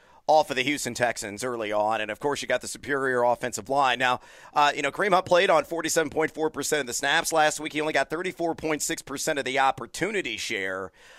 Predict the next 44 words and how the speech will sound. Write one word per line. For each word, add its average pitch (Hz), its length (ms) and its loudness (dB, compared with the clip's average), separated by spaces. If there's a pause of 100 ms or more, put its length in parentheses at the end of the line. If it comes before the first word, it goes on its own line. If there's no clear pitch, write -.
(200)
Uh, 135 100 2
probably 220 220 4
not 214 60 2
gonna 147 120 -4
catch 165 240 0
a 127 40 0
whole 135 140 2
lot 123 160 2
of 117 80 -2
balls, 139 300 2
but 147 100 -10
this 247 160 -6
could 254 160 0
be 220 120 -2
one 190 120 0
of 180 80 0
those, 151 160 -2
like, 139 160 -2
ten 180 300 -2
carry 165 380 -2
games 156 400 -6
for 175 120 -4
him. 185 300 0 (220)
You - 60 -10
know, 180 100 -2
ten 180 320 -2
for 165 160 -10
fifty-five 160 600 2
and 151 80 -2
a 135 60 -4
touchdown. 170 580 0 (280)
Maybe 170 200 0
get, 165 140 2
like, 151 180 2
one 160 140 4
to 160 80 0
two 160 160 -2
catches, 151 640 0
uh, 131 180 2
to 135 120 -10
boost 160 220 -6
the 151 60 -2
bottom 143 280 2
line. 135 600 4